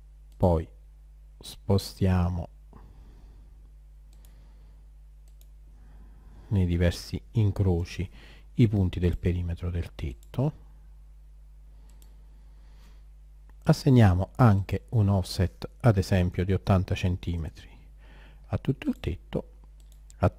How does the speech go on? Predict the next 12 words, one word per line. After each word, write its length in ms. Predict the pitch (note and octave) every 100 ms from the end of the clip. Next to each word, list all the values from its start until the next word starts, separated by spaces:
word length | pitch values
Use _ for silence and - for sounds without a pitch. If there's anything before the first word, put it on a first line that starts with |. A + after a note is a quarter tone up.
| -
tutto 500 | - G#2 - F2+ -
il 180 | - B2+
perimetro 720 | - G#3 A#2 E2 F#2+ - - -
e 160 | F#3
poi 320 | F3+ - D2+ - - - - - - -
modifichiamo 760 | - G#2+ G2 G#2 F#2 D2+ - - -
le 160 | - G#2+
parti 400 | - A#1 - -
che 120 | -
vogliamo 480 | F#2 F#2+ F2 F2 D2+ - - - - - - - - - -
lasciare 640 | A#2 A2+ - D2 D2+ - - -
all'interno. 1040 | F#2+ E2+ E2+ - D#2+ F2 - F#2+ G2 -